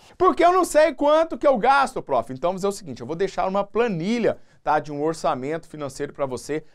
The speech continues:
abaixo deste vídeo, pra você preencher aquela planilha e entender quanto que você gasta ao longo do ano pra você saber assim, prof,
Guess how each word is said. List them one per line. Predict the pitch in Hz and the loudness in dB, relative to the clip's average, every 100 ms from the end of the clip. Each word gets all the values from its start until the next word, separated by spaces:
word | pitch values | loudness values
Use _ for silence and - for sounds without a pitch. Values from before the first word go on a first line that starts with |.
| _ | _
abaixo | 160 220 165 156 196 - 175 | 0 2 4 6 6 4 -4
deste | 147 156 135 | -8 -8 -10
vídeo, | 117 151 160 | -10 -10 -8
pra | 202 | -6
você | 214 - 214 220 - _ | -4 0 -2 -2 -16 _
preencher | 254 294 359 - - 214 226 - - | -2 0 0 -2 0 0 0 -10 -8
aquela | 202 214 170 175 | -4 0 0 0
planilha | 190 165 147 170 180 | -2 -2 -2 -4 -4
e | 196 | -4
entender | 208 233 254 220 180 196 | -4 -4 -2 0 0 -2
quanto | - 190 202 | -4 -4 -4
que | 208 | -10
você | 202 233 | -10 -10
gasta | 165 127 131 - - _ _ | -2 -2 -2 -8 -18 _ _
ao | 170 180 | 0 2
longo | 165 131 143 139 | 2 0 -2 -6
do | 143 170 | -4 -2
ano | 139 156 | 0 -2
pra | 160 160 | -4 -4
você | 156 160 | -4 -6
saber | 156 170 156 | -2 -2 -2
assim, | 160 - 120 | -6 -8 -6
prof, | 170 190 143 - | 2 4 4 -2